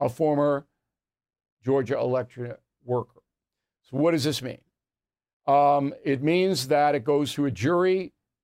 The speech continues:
to set damages in D C. Giuliani will have to pay. Now, said from the very beginning, because I've been doing this a long time, if I report something,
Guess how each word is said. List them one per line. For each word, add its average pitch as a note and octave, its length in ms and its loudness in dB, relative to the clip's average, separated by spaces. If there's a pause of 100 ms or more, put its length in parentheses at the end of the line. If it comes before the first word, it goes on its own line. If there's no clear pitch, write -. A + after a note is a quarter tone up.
(140)
to C3+ 100 -6
set A#2+ 380 -2
damages D3+ 920 -2
in C3 200 0
D C3+ 220 -2
C. B2 360 -6 (600)
Giuliani C#3+ 400 0
will C#3 120 0
have C#3 140 -4
to B2+ 80 -14
pay. C3+ 500 -6 (1160)
Now, D3 260 -2 (760)
said F3+ 280 -2
from F3+ 120 -2
the E3+ 60 0
very E3 260 0
beginning, D3 460 -2
because C3+ 320 -6
I've C#3 120 -2
been C3+ 140 -2
doing E3+ 280 0
this D3+ 180 -2
a C3+ 60 -6
long C3+ 420 -4
time, - 340 -16 (680)
if - 40 -10
I C#3 120 0
report F#3 540 0
something, - 460 -10